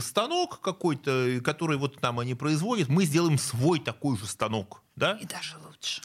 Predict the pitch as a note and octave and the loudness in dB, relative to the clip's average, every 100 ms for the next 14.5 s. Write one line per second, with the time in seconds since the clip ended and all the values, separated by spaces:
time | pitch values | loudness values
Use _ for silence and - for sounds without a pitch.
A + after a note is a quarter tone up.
0 | - F#3+ A3+ F3+ D#3+ G2+ - - - - | 0 2 2 0 0 -4 -6 -14 -20 -20
1 | - C3+ C#4 D4+ A#3+ G#3+ A#3+ G#3 G3 C3+ | -10 0 0 0 -2 0 0 0 -2 -2
2 | E2 - - - G#3 C#4 F#3 D#3+ B3 G3+ | -4 -8 -8 0 2 2 2 2 4 4
3 | F3 D#3 C3 - _ _ _ _ _ C4 | 4 2 -2 -6 _ _ _ _ _ 4
4 | A3+ C3+ E3 - G#3+ F#3 D3+ C3+ C#3 F3+ | 4 4 0 0 0 0 0 -2 0 -2
5 | - A#3+ D#4 F#4 G4 - - _ _ - | -2 -2 0 -2 -4 -10 -16 _ _ -20
6 | _ G#3 E4 F4+ - D4 - C4 - A#3 | _ 2 4 4 0 -6 -2 -2 0 -2
7 | F#3+ C#3 C3 - D3 F3+ D4+ D4+ A#3+ C4+ | -2 -4 -4 -6 -4 -2 -2 -2 -2 -2
8 | C#4 - B3+ C4 C4 C4+ B3+ D4+ C4 F#3 | -2 -6 -6 -4 -2 -2 -2 0 2 2
9 | G#3+ G3 F#3 F3 D3+ C#3+ C#3 C3 - - | 0 0 0 -2 -2 -4 -4 -2 -2 -4
10 | - _ _ _ _ - - - _ - | -6 _ _ _ _ -20 -20 -20 _ -20
11 | - E4 D#4 G#3+ - - A3 G3 F#3+ C4+ | 2 4 4 2 -2 2 4 2 2 0
12 | A3 A3+ D#3+ - D3+ A3+ G#3 E3 E3+ - | 0 0 0 0 0 0 2 2 0 -2
13 | A#3+ D#3+ D#3 D3+ E3+ E3+ G#3 F#3 E3 D#3+ | 2 4 4 4 6 6 6 4 2 0
14 | - E3 C4+ - - | 0 0 0 -2 -2